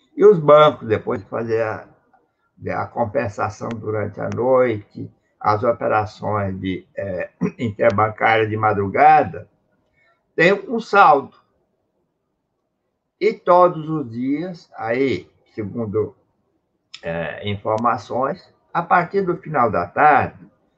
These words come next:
os bancos já começam a pegar toda essa sobra de dinheiro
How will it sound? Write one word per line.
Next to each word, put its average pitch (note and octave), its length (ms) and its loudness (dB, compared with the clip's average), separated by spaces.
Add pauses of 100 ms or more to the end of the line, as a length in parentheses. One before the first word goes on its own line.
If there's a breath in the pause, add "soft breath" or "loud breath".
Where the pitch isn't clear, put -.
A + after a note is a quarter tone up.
(280)
os F3 260 0
bancos D#3+ 340 2
já F3 120 2
começam F3 400 -2
a - 20 -20
pegar C3 320 0
toda F#3+ 320 2
essa E3 240 0
sobra G#2+ 600 4
de A#2+ 300 -6 (420)
dinheiro G#2 720 0